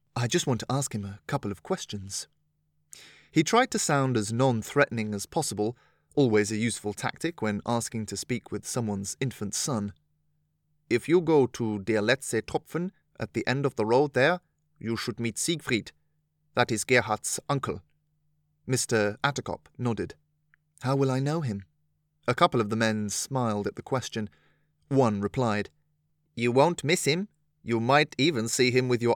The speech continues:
eyes closed." This was met with some chuckles, and one of the younger lads said something in another language which was met with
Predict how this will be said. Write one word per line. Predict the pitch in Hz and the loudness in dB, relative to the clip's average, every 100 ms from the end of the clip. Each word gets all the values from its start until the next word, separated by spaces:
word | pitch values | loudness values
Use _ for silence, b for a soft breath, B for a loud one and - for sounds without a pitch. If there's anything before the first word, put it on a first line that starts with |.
| 135 | 4
eyes | 135 117 - | 4 2 2
closed." | 156 170 110 - - _ _ _ _ - | 2 4 2 -2 -12 _ _ _ _ 4
This | 143 156 | 4 6
was | 139 123 | 2 2
met | 117 - | 0 0
with | 117 107 | -4 -4
some | 120 107 107 | -4 -4 -2
chuckles, | 160 143 104 95 95 - B B | -2 0 0 -2 -4 -6 B B
and | 123 117 107 | 0 0 4
one | 131 120 | 4 4
of | |
the | 107 | 0
younger | 107 139 113 | 2 2 2
lads | 104 107 110 | 2 0 -2
said | - 120 | -2 -2
something | - 147 - 143 135 | -2 -4 -4 -6 -6
in | 131 123 123 | -6 -4 -2
another | 123 131 117 | -2 -2 0
language | 123 131 104 104 - - | 0 -2 -2 -4 -6 -6
which | 123 - | -6 -6
was | 123 | -6
met | 147 147 - 104 | -2 -4 -4 -10
with | 80 - | -10 -10